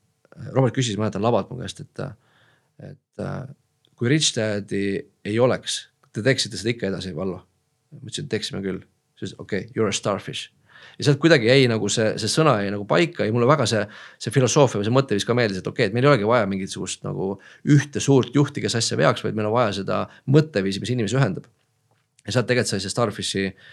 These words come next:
eh, nimi alguse, aga ka tegelikult see organisatsiooni struktuur, et, et meil ei ole täna, me oleme täiesti nagu flat organisatsioon, eks ju, meil ei ole täna suuri juhte, väikseid alluvaid, vaid kõik on nagu samal pulgal, eh, igal on lihtsalt erinevad rollid, eks ju. Et, et, et päris palju siukseid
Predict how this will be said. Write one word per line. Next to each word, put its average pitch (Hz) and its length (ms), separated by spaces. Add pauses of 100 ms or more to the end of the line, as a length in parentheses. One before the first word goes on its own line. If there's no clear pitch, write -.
(240)
eh, 101 220
nimi 165 240
alguse, 110 480
aga 104 320
ka 101 140
tegelikult 104 400
see 98 180
organisatsiooni 101 560
struktuur, 107 460
et, - 140
et - 100
meil 104 160
ei 104 80
ole 107 160
täna, 101 240 (400)
me 120 80
oleme 107 100
täiesti 120 240
nagu 104 140
flat 117 260
organisatsioon, 95 380
eks - 120
ju, 101 60
meil 101 140
ei 107 80
ole 98 100
täna 104 220
suuri 104 260
juhte, 101 380 (160)
väikseid 110 320
alluvaid, 95 340
vaid 98 140
kõik 120 180
on 98 80
nagu 92 140
samal 113 260
pulgal, 123 400 (460)
eh, 107 160
igal 107 180
on 98 60
lihtsalt 98 240
erinevad 101 320
rollid, 113 320
eks - 160
ju. 95 100 (480)
Et, 98 160
et, - 100
et 95 160
päris 151 300
palju 135 320
siukseid 101 400